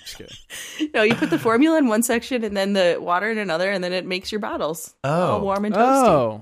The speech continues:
Speaker 1: okay.
Speaker 3: Instead of just putting it all in the same bottle and just, like, shaking it?
Speaker 2: Yeah.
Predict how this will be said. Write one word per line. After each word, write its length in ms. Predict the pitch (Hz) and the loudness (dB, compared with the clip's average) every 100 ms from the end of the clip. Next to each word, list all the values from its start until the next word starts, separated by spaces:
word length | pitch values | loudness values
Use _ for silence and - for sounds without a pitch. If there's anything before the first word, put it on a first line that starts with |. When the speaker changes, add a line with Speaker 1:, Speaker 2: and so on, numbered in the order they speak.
| 87 - | -16 -14
Speaker 1:
okay. 340 | 208 101 92 113 _ _ _ - | -8 -6 -6 -10 _ _ _ -6
Speaker 3:
Instead 320 | 143 - 180 | -4 0 0
of 80 | 170 | -2
just 180 | 139 - | -6 -4
putting 240 | 147 147 | -4 -2
it 80 | 135 | 0
all 120 | 127 | 0
in 80 | 127 | 0
the 120 | 117 | -2
same 220 | 110 117 | -2 -2
bottle 280 | 107 110 113 | 0 0 -2
and 120 | 104 | -6
just, 160 | 98 - | -6 -8
like, 140 | 82 | -8
shaking 420 | - - 110 - 156 | -8 -4 -4 -4 -4
it? 120 | 180 | -2
Speaker 2:
Yeah. 220 | 311 262 | -2 -2